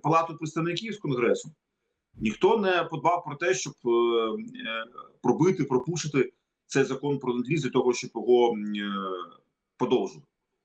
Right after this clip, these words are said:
Хоча я не думаю, що той самий Конгрес, а ми пам'ятаємо, що там поставали питання щодо оренди, щодо кредитів, я не думаю, що той самий Конгрес, навіть за умов тієї ситуації, яка склалася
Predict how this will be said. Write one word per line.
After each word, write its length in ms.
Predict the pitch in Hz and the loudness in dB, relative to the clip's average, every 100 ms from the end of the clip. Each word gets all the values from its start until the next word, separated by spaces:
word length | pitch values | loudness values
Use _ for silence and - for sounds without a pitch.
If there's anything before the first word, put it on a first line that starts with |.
| _ | _
Хоча 260 | - 123 139 | -6 0 0
я 100 | 147 | 0
не 60 | |
думаю, 340 | 139 151 131 110 | -4 0 0 -2
що 240 | - 104 | -6 -10
той 140 | 104 110 | -8 -6
самий 240 | 113 110 | -4 -4
Конгрес, 520 | 117 110 139 165 - _ _ _ _ _ _ _ | -4 -2 0 0 -4 _ _ _ _ _ _ _
а 420 | 107 101 101 113 | 0 2 2 0
ми 100 | 110 | 0
пам'ятаємо, 500 | 127 123 131 107 98 | 2 4 4 0 -6
що 120 | 104 | -10
там 140 | 101 95 | -8 -8
поставали 420 | 104 - 110 98 | -6 0 2 2
питання 380 | 95 101 98 95 | -2 -2 -2 -4
щодо 240 | - 101 | -10 -4
оренди, 380 | 113 180 220 147 | 2 2 2 -2
щодо 220 | - 127 | -6 -8
кредитів, 360 | 120 120 117 104 | -6 -4 -4 -6
я 60 | 117 | -2
не 80 | 127 | 0
думаю, 200 | 123 107 | 0 -2
що 80 | - | -4
той 100 | 113 | -4
самий 220 | 113 104 | -2 -2
Конгрес, 480 | 113 110 160 165 - _ _ _ - | -2 -2 -2 -4 -12 _ _ _ -2
навіть 340 | 123 120 107 | 0 0 2
за 80 | 123 | 4
умов 360 | 123 123 113 | 6 6 4
тієї 240 | - 123 113 | 4 2 2
ситуації, 500 | 123 120 110 104 107 | 0 0 0 -2 -6
яка 80 | 107 | -6
склалася 560 | - 120 110 98 - | -2 0 2 0 -4